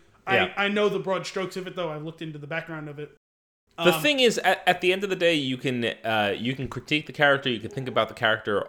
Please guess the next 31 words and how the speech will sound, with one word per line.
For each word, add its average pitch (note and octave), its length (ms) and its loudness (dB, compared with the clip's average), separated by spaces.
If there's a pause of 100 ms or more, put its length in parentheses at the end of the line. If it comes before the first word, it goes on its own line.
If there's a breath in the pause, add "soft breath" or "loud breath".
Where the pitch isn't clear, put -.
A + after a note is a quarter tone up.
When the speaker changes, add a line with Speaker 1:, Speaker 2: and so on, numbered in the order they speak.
(120)
Speaker 2:
all C3+ 200 6
day A#2+ 160 4
long. A2+ 420 0 (400 loud breath)
I C#3 160 6
don't, E3+ 280 0 (100)
it, C3+ 400 -2
it's, C3 180 -2
and B2+ 420 2 (120)
you, D3 160 -8
when D3+ 180 2
you D3 100 2
do F3+ 160 0
something G3 200 2
like C3+ 100 2
that, C3 140 4
you're A#2+ 100 2
trying C#3+ 220 0
to A2 60 2
find B2 220 2
an G#2+ 100 -2
answer, G2+ 500 0
but A#2 80 4
at A2+ 80 0
the A2+ 80 -8
same D3 320 -4
time, C#3 400 0 (340 soft breath)
I D3 120 0
don't C#3+ 180 -4
want A#2+ 280 -2
the G2 160 -4
answer. - 460 -4